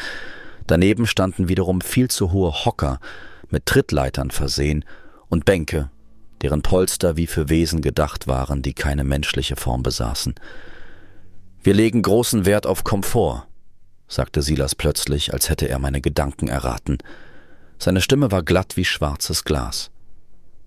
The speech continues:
Ich erwiderte nichts. Wir durchquerten den Saal, vorbei an fein gedeckten Tischen, von denen keiner besetzt war.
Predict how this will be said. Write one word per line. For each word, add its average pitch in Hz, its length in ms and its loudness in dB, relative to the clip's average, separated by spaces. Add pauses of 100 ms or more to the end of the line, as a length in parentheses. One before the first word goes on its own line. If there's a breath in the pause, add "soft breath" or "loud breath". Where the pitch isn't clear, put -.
(200)
Ich - 160 0
erwiderte 78 480 2
nichts. - 600 -4 (1200)
Wir 78 80 6
durchquerten 80 680 2
den 73 180 2
Saal, 80 560 0 (400)
vorbei 76 480 2
an 69 100 -2
fein 82 360 0
gedeckten 71 420 -2
Tischen, 73 400 -2
von 65 160 -4
denen 67 280 -2
keiner 67 320 -2
besetzt - 440 -4
war. 62 240 -6